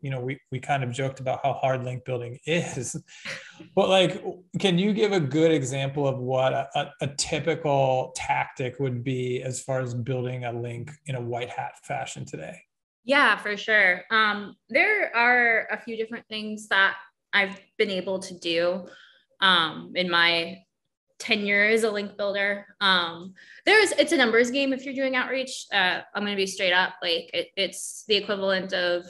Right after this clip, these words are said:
Speaker 2: any other email campaign. Um, you know, you, you're gonna get a very small return rate, but when you do, it can be valuable. Um, there's the kind of stock outreach email that people do where they say, "Hey, I saw this blog post on X and I have a, I have a link that I think could fit."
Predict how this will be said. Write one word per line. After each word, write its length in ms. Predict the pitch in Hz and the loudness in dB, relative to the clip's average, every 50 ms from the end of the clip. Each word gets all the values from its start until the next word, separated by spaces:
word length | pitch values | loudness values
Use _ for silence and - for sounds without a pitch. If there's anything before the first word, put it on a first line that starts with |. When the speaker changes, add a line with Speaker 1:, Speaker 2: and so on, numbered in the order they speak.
| - - - _ _ - | -18 -20 -20 _ _ -4
Speaker 2:
any 220 | 202 196 190 190 | 0 2 4 4
other 260 | 185 185 185 180 185 180 | 4 4 4 4 4 4
email 380 | - 185 180 180 180 180 185 | 2 0 0 0 0 0 -2
campaign. 800 | 185 196 190 180 180 180 190 190 185 185 185 185 180 180 185 185 _ - | -2 -2 -4 -4 -4 -4 -2 -2 0 0 0 -2 -4 -8 -10 -12 _ -2
Um, 540 | 185 170 160 160 170 165 165 190 185 185 185 _ | -2 0 0 -2 -4 -8 -12 -14 -16 -16 -16 _
you 140 | - 175 170 | -12 -10 -8
know, 240 | 170 165 165 160 165 - _ _ _ _ _ _ _ _ _ | -8 -6 -8 -8 -10 -14 _ _ _ _ _ _ _ _ _
you, 280 | - - 190 185 175 170 170 | -12 -8 -6 -4 -4 -2 -2
you're 140 | 185 185 180 | 0 2 2
gonna 180 | 185 180 185 | 2 2 2
get 200 | 185 190 185 185 185 170 | 4 2 2 2 2 0
a 280 | 180 180 175 170 170 - - | 2 2 2 0 -2 -2 0
very 220 | 233 247 254 285 | 0 2 2 0
small 260 | 277 277 254 214 208 | -2 -4 -4 -4 -2
return 320 | 202 202 196 202 196 185 180 | -2 -2 -2 0 0 0 0
rate, 260 | 170 165 175 196 - | 0 0 -2 -2 -2
but 140 | - 214 185 | -6 -6 -6
when 120 | 202 190 190 | -4 -4 -2
you 160 | 196 208 208 | -4 -4 -2
do, 180 | 190 180 170 170 | -2 -2 0 0
it 120 | 165 - - | -2 -4 -6
can 80 | 190 185 | -6 -4
be 120 | 170 165 | -4 -2
valuable. 680 | 165 170 170 165 165 170 165 165 160 160 160 160 160 - - - - - - _ _ _ - | 0 0 2 2 2 0 -2 -2 -2 -2 -2 -4 -6 -10 -18 -20 -20 -20 -20 _ _ _ 2
Um, 440 | 185 185 175 165 165 165 - - - | 4 4 4 4 0 -4 -12 -6 0
there's 260 | - 233 240 233 226 233 | 4 6 6 6 4 4
the 600 | 233 247 240 233 226 220 214 214 214 208 - - - | 4 4 6 6 6 6 6 4 4 2 -2 -4 -2
kind 200 | - 240 220 214 | 0 0 0 0
of 60 | 214 | -2
stock 420 | - - - 240 208 202 208 208 - | -6 -6 -2 2 2 2 2 0 0
outreach 380 | 202 208 196 - 208 202 196 - | -2 -2 0 -2 -4 -6 -6 -8
email 380 | - - 190 202 190 196 185 185 | -10 -8 -8 -6 -4 -4 -4 -4
that 160 | 180 - - | -4 -6 -8
people 240 | - 190 - 190 185 | -10 -10 -6 -6 -2
do 240 | 185 190 185 185 180 | 0 0 2 2 4
where 140 | 175 175 | 4 4
they 160 | 175 175 170 170 | 4 4 2 2
say, 140 | - 180 180 | 2 2 4
"Hey, 340 | 226 330 392 415 370 302 254 | 6 6 6 6 6 4 4
I 40 | |
saw 180 | 226 - 294 277 | 2 0 -2 -4
this 160 | 262 254 247 - | -4 -4 -4 0
blog 260 | 254 262 262 254 247 - | 2 2 2 2 0 -2
post 280 | 262 240 226 220 - 220 | 0 0 0 -2 -4 -2
on 100 | 208 220 | 2 2
X 320 | 247 240 208 - - - | 4 4 2 0 -4 -8
and 100 | 196 185 | -4 -2
I 60 | 190 | -2
have 180 | 202 214 214 208 | 0 0 -2 -2
a, 180 | 208 208 202 196 196 | -4 -6 -6 -4 -4
I 140 | 196 196 | -2 0
have 220 | 202 208 220 233 214 | 2 2 2 2 0
a 60 | 214 | 0
link 280 | 220 254 262 247 233 - | 2 4 4 4 2 0
that 120 | - 208 208 | -2 -2 -2
I 80 | 208 208 | -2 -2
think 240 | 208 226 226 220 - | -4 -8 -10 -12 -12
could 140 | 208 196 | -18 -14
fit." 300 | _ - 240 233 220 - | _ 0 2 2 2 0